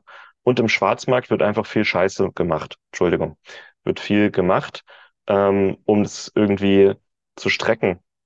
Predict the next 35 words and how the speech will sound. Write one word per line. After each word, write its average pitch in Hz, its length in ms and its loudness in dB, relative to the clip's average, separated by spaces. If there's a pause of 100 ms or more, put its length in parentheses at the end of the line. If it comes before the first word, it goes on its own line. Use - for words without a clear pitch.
(160)
ne? 95 260 -2
Und 95 160 -6
diese 95 220 -4
Strecksubstanzen - 1120 -4
sind 87 160 0
das 82 120 -4
Problem. - 380 -2
Auch - 140 0
bei 110 100 -2
L 101 180 2
S 101 140 0
D, 131 200 2
wenn 120 120 2
du 98 80 2
in 95 60 -2
irgendeinem 98 500 2
Techno-Club 123 520 -2
L 92 120 2
S 98 120 -2
D - 140 2
kaufst, 185 400 2 (560)
du - 100 -4
weißt 104 280 0
nicht 127 180 -2
wirklich, 123 380 0
was 98 140 0
ist 110 160 -10
da 104 60 2
noch 95 200 0
drin, 123 340 0
was 95 140 0
sind 98 100 -4
Strecksubstanzen. 123 1040 -2 (600)
Ähm, 98 360 2
deswegen 113 720 0